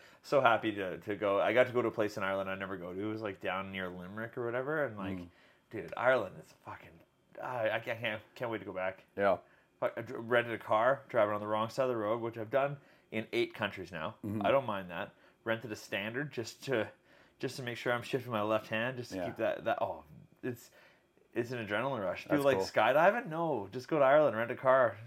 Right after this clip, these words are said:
Speaker 1: Standard, left hand,
Speaker 2: Yeah, that
Speaker 1: left
Speaker 2: would be
Speaker 1: hand."
Speaker 2: scary.
Speaker 1: It's freaky.
Speaker 2: Yeah, but then you get drunk, so it's fine.
Speaker 1: Yeah. Yeah, yeah. You try and do the drinking after. <laughs>
Speaker 2: Yeah.
Speaker 1: But every time you come into someone on a narrow road, you're always like, "Remember the arrangement, stay on your side."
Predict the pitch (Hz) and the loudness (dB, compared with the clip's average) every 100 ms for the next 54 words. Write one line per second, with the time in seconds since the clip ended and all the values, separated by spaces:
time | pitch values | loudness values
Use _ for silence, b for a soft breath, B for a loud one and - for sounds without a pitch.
0 | - - 117 123 113 104 113 117 139 123 | -14 -4 -2 0 -4 -4 -4 -4 -4 -4
1 | 98 101 127 127 123 98 - 95 90 87 | 2 4 4 2 0 -2 -4 -4 -4 -6
2 | b b 143 - 320 320 180 - _ _ | b b -10 0 0 0 -8 -10 _ _
3 | _ - 95 87 110 139 139 143 131 131 | _ 0 2 2 2 2 2 2 2 2
4 | 135 139 - 101 90 - 101 - _ - | 2 0 0 -4 -4 -4 -4 -6 _ 6
5 | 247 98 - _ b b b b b 156 | 8 8 2 _ b b b b b 2
6 | 151 117 123 95 104 147 131 131 123 113 | 4 4 2 0 0 2 2 2 -4 -4
7 | 110 110 104 113 - - 175 160 - - | -8 -8 -8 -8 -10 -8 -6 -2 -2 -4
8 | 107 87 - - 143 170 214 220 196 190 | -6 -6 -10 0 4 4 2 -2 -2 0
9 | 175 175 156 143 135 123 120 123 107 107 | 0 4 4 4 2 2 8 8 8 4
10 | 113 107 107 110 113 131 156 190 208 196 | 4 0 -2 -2 -4 -2 0 0 -2 -4
11 | 180 185 170 170 147 - 180 180 175 170 | -2 -4 -6 -10 -10 -10 -10 -10 -10 -8
12 | 170 | -8